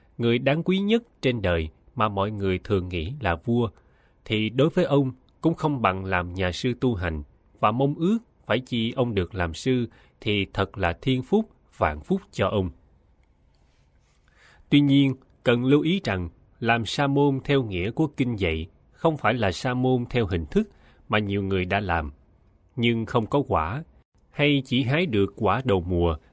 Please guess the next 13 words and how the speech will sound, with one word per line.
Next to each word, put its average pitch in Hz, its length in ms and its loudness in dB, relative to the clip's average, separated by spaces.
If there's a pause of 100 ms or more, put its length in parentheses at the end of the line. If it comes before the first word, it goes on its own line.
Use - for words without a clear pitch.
(160)
nghĩa 147 140 2
là 101 280 0
chúng 151 240 -6
ta 120 120 -2
được 90 200 -4
xuất - 240 -6
gia, 107 320 0 (240)
thọ 82 160 0
giới. 107 420 -2 (800)
Ở 151 120 2
trong 156 240 0
nhà 101 200 -2
Phật - 280 0